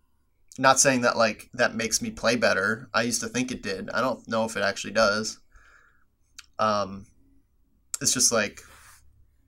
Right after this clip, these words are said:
but this also isn't just if, uh, if I'm ever in Winners Grands again. You know, the, the feeling of anticipation and waiting for your next match and all this stuff is, like,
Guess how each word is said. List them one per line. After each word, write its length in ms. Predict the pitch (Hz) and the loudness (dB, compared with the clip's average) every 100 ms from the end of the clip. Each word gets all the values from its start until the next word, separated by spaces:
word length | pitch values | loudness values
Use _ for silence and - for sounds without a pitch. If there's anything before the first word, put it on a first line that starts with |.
| _ _ _ - - | _ _ _ -6 4
but 120 | 160 | 4
this 120 | 151 | 6
also 280 | 196 - - | 4 4 0
isn't 340 | 147 143 127 | 0 0 -2
just 340 | - 123 - - | -6 -6 -6 -8
if, 160 | 123 123 | -8 -4
uh, 140 | 110 110 123 | -6 -6 -8
if 120 | 120 | -4
I'm 140 | 113 | -2
ever 200 | 113 113 | -2 -4
in 200 | 104 110 | -6 -8
Winners 320 | 113 113 101 - | -8 -8 -8 -4
Grands 340 | 113 110 110 | -2 0 -2
again. 280 | 110 - - _ - | -6 -16 -18 _ -12
You 100 | 113 | -4
know, 200 | 104 101 | -4 -4
the, 160 | 131 117 | -6 -6
the 140 | 123 | -6
feeling 380 | - 147 151 127 | -6 -6 -4 -4
of 120 | 110 | -2
anticipation 880 | 104 110 107 107 107 110 110 98 98 _ _ _ _ _ _ _ - - - | -4 -2 -4 -4 -8 -8 -8 -10 -16 _ _ _ _ _ _ _ -20 -14 -6
and 300 | 104 98 98 | -4 -6 -10
waiting 340 | 127 113 107 110 | -8 -6 -6 -6
for 100 | 113 | -8
your 80 | 107 | -6
next 240 | 104 - | -6 -6
match 360 | 98 95 101 - | -4 -4 -6 -6
and 80 | 98 | -4
all 120 | 95 | -4
this 120 | 101 | -4
stuff 380 | - 107 98 - | -4 -2 -4 -6
is, 140 | - | -8
like, 240 | - - | -6 -10